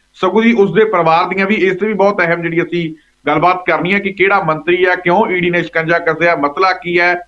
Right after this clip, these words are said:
ਇਸ ਤੇ ਅਹਿਮ ਜਿਹੜੀ ਆ ਗੱਲਬਾਤ ਕਰਨੀ ਆ। ਔਰ ਉਧਰ ਨਾਲ ਹੀ ਨਾਲ ਗੱਲਬਾਤ ਕਰਾਂਗੇ ਕਿ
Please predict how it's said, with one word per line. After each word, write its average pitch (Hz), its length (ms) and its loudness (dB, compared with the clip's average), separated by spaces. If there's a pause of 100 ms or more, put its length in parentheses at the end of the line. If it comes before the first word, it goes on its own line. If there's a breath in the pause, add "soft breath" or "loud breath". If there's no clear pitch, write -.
(420)
ਇਸ 196 140 2
ਤੇ 220 180 2
ਅਹਿਮ 233 220 0
ਜਿਹੜੀ 202 160 2
ਆ 185 60 4
ਗੱਲਬਾਤ 147 420 0
ਕਰਨੀ 127 240 0
ਆ। 131 80 2
ਔਰ 151 60 2
ਉਧਰ 190 260 0
ਨਾਲ 175 240 2
ਹੀ 220 60 2
ਨਾਲ 202 160 0
ਗੱਲਬਾਤ 180 420 0
ਕਰਾਂਗੇ 165 420 0
ਕਿ 202 480 0